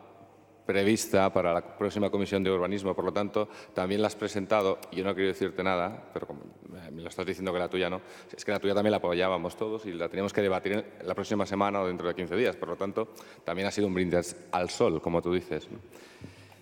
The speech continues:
Eh, pero entrando, entrando al, al, al debate, ¿vale?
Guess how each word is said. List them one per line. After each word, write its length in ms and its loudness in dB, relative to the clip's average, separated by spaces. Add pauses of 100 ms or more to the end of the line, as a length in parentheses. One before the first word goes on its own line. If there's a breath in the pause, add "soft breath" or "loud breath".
Eh, 440 4
pero 140 2
entrando, 760 4
entrando 1120 2
al, 640 2
al, 380 2
al 140 2
debate, 420 2 (340)
¿vale? 240 0